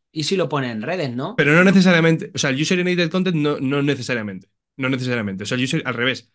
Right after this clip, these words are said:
Speaker 2: El user generated content, cuanto más anónima sea la persona, mientras el vídeo esté chulo y la historia que te cuenta te en-, te enganche,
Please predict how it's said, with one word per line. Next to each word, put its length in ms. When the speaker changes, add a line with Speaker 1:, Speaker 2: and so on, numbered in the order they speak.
Speaker 2:
El 180
user 220
generated 440
content, 340
cuanto 280
más 160
anónima 380
sea 140
la 100
persona, 460
mientras 320
el 80
vídeo 160
esté 180
chulo 380
y 60
la 80
historia 240
que 80
te 120
cuenta 280
te 80
en-, 260
te 100
enganche, 520